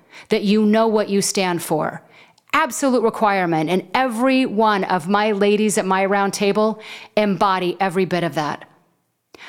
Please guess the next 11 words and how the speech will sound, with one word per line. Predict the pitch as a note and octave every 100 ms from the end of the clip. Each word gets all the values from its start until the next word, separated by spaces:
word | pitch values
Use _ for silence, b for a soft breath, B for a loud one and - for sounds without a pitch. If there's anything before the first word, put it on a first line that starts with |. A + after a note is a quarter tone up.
| B B B
Right | E3 A3 C4 C4
must | G#3 G#3+ G#3+ -
be | G3+
defended | F#3 F#3 - G#3+ A3 A3+ A#3+ A#3
against | G#3 F3+ G#3 G3+ G3+ -
might. | F#3 F3+ E3+ D3+ - - _ _ _ _ _ _ _ _ _ _ -
So | -
what | F#3+ G3
does | A3 G#3
that | A3+ G#3
mean? | G#3 A3 A3